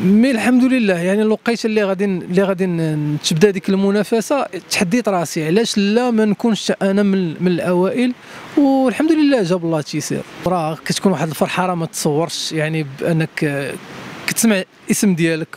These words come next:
وانك فزتي مثلًا بالميداليه الاولى ولا الثانيه والثالثه وكتسمع السميه ديالك وتصفاق وهذا، يعني هذه كانت مساله كتشرفني وبزاف. كنبغي ن-، ن-، نوجه واحد رساله شكر ل-، ل-، لقناه اسبريس،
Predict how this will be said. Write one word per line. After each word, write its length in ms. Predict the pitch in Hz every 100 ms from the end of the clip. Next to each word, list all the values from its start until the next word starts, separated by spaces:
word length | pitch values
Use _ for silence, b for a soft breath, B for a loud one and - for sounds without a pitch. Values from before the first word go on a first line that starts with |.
| -
وانك 460 | 175 196 196 190 -
فزتي 360 | 165 - 190
مثلًا 340 | 175 151 170 160
بالميداليه 680 | 151 160 170 156 160 160 156
الاولى 400 | 160 180 156 143
ولا 220 | 147 151
الثانيه 400 | 143 - 151 151
والثالثه 460 | 151 - 175 160 175
وكتسمع 420 | - - 185 156
السميه 340 | - 190 170
ديالك 400 | 156 165 165 175 -
وتصفاق 680 | 156 - - - 170 151 175
وهذا، 280 | 165 175 B B B B
يعني 260 | 147 165 170
هذه 100 | 160
كانت 300 | - 185 -
مساله 520 | 180 - 175 175 185
كتشرفني 760 | - 170 - 185 160 - 190 190 -
وبزاف. 580 | 180 156 123 139 - - -
كنبغي 280 | 233 208 202
ن-، 340 | 202 185 180 175
ن-، 180 | 170 165
نوجه 240 | 180 175
واحد 220 | 208 165 185
رساله 420 | 185 - 175 175
شكر 340 | - 196 180
ل-، 140 | 165 151
ل-، 640 | 151 147 151 151 147 160
لقناه 300 | 160 190 185
اسبريس، 640 | - 160 - 170 202 -